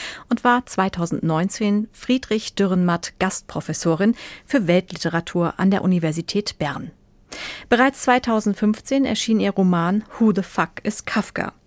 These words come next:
Der N D R hat daraus ein Hörspiel gemacht, das jetzt bei der Audio Verlag erschienen ist. Dorothee Meyer-Karwig, worum geht's in dieser Geschichte? Wobei ich mir ein bisschen was denken kann.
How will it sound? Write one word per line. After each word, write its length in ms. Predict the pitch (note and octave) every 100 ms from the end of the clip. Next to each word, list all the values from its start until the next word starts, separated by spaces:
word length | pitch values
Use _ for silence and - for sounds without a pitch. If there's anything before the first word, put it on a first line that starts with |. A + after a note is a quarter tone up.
| _ _ -
Der 80 | -
N 100 | F3
D 80 | E3
R 200 | F3+ B3
hat 140 | G#3+
daraus 240 | E3 D#3
ein 160 | C3+ C#3+
Hörspiel 360 | E3+ E3 - A3
gemacht, 340 | A3+ C#4+ -
das 160 | G3 -
jetzt 380 | G3+ C4 -
bei 120 | G#3+ G3+
der 260 | G3 F#3
Audio 320 | F#3 G#3+ F3+ E3
Verlag 400 | E3 D3+ - -
erschienen 360 | - F3 E3
ist. 220 | - - - - - - - -
Dorothee 380 | B3+ B3 A#3+ A#3
Meyer-Karwig, 960 | G#3+ G3 G3 - G#3+ G#3 D#3+ D3 - - _ _ _ _ -
worum 320 | G#3 C4+ C#4+ B3+
geht's 380 | C4+ D#4+ - -
in 120 | F#3
dieser 240 | E3+ -
Geschichte? 400 | - - F3 F3+
Wobei 200 | G3+ C#4
ich 100 | E4+
mir 80 | D4
ein 100 | B3
bisschen 320 | D#4 - D4
was 160 | B3+ -
denken 300 | F3+ - E3
kann. 220 | F3 -